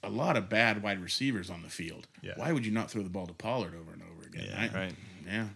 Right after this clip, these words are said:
Speaker 1: Maddie, who'd you play?
Speaker 2: Uh, Darnell Mooney. I have a lot of Darnell Mooney, a lot of different teams, and I kinda knew this going in. Uh,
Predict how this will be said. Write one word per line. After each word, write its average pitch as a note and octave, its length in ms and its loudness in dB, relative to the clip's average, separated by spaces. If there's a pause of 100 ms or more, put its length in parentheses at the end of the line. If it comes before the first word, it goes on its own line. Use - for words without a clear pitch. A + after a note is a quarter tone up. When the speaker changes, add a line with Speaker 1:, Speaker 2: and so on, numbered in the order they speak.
(760)
Speaker 1:
Maddie, C3+ 220 8
who'd C3 220 4
you C3+ 100 8
play? A2 340 4 (260)
Speaker 2:
Uh, A2+ 280 10
Darnell C3 540 6
Mooney. A2+ 520 4
I A2 120 0
have B2+ 180 4
a F#2+ 60 2
lot G#2 600 2
of G2 80 0
Darnell F#2 280 0
Mooney, G2 200 -2
a G2+ 80 -2
lot G2+ 200 0
of G2 60 0
different - 220 -4
teams, F#2+ 400 0
and G#2+ 400 2
I D#3 80 6
kinda C4 240 4
knew G3 120 6
this C#3+ 120 6
going A2 280 2
in. F#2 240 -2
Uh, A#2 240 0